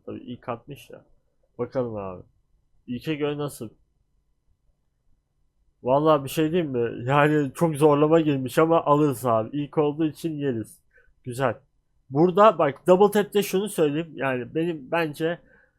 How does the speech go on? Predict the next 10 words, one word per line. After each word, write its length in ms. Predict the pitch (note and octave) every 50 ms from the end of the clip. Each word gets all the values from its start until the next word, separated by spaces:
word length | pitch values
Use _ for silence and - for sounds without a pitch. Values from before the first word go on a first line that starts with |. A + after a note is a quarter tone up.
| _ _
hani 400 | - C3+ C#3 C#3 C#3 C#3 C3+ C#3
yapabildiğim 600 | C#3+ E3 E3 E3 F3+ E3+ D3+ D3 D3 D3+ E3+ E3
iyi 220 | D3+ D3+ E3 E3+ E3
mekaniklerden 840 | D#3+ D3 C#3 - - D#3 D3+ D3 _ - D3 D3 C#3 D3+ D3 D3 D3
bir 100 | D#3 D3+
tanesi 440 | - D#3+ D3 C#3+ C#3+ - - D3 C3+
diye 160 | C3 A#2+ A2+
düşünüyorum 380 | A2+ A2 - - B2 A2+ A2+ A2
double 240 | A#2 A2+ A2+ A2+
tap'e. 320 | _ B2+ B2 _ F#3+ G3+